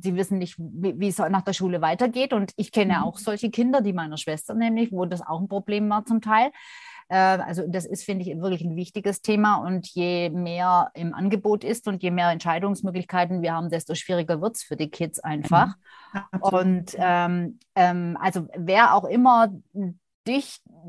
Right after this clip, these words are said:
Speaker 1: sich mit dir in Verbindung setzen möchte, mehr über dich erfahren möchte, äh, wa-, was kann der tun? <laughs>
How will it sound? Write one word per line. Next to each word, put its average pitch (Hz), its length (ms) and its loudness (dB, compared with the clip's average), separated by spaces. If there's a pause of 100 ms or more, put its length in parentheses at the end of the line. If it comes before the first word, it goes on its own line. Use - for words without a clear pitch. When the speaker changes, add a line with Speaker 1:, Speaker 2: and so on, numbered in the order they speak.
(300)
Speaker 1:
sich 254 220 -2
mit 254 180 4
dir 277 140 8
in 262 80 6
Verbindung 220 460 2
setzen 190 420 0
möchte, 185 560 0
mehr 269 380 6
über 220 120 6
dich 240 260 0
erfahren 185 600 4
möchte, 170 400 -4 (480)
äh, 170 320 2
wa-, - 240 2
was 214 160 -2
kann 247 160 6
der 240 140 6
tun? 160 320 0 (360)
<laughs> 226 160 0